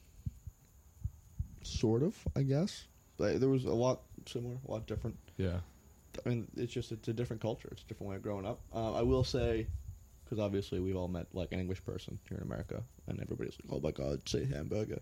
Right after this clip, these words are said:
Speaker 2: <laughs>
Speaker 1: Uh, I did get that, the reciprocating, reciprocal side of it, uh, where they were like, "Oh, say aluminium," and I was like, "Aluminum." They're like, "Oh my God."
Speaker 2: <laughs> That's funny.
Speaker 1: Yeah. Um, no, I mean, I, I also,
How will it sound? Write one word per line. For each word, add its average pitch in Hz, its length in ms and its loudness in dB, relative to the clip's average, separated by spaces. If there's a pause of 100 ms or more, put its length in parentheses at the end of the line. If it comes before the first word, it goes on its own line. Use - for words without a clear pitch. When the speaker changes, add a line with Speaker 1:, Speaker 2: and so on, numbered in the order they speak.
Speaker 2:
<laughs> - 0 - (800)
Speaker 1:
Uh, 110 280 4 (140)
I 123 100 8
did 127 200 6
get 117 160 2
that, 104 300 2 (160)
the 110 120 2
reciprocating, 98 760 -2 (440)
reciprocal 104 440 -4
side 92 280 -2
of 90 80 -4
it, 95 120 -2 (320)
uh, 90 160 -8
where 85 160 -4
they - 80 -2
were 92 160 -2
like, - 180 -6
"Oh, 151 320 0 (680)
say 147 240 0
aluminium," 151 600 4
and 98 100 -4
I - 20 -2
was 95 120 -8
like, - 160 -8
"Aluminum." 101 380 0
They're 92 100 -4
like, - 180 -2
"Oh 359 160 0
my 330 160 -4
God." - 1120 6 (320)
Speaker 2:
<laughs> - 400 -6
That's 107 260 -2
funny. 101 460 2
Speaker 1:
Yeah. 117 280 6 (200)
Um, 135 400 8 (1300)
no, 240 100 8
I 170 80 8
mean, 151 180 8
I, 139 160 10
I 139 160 10
also, 127 500 8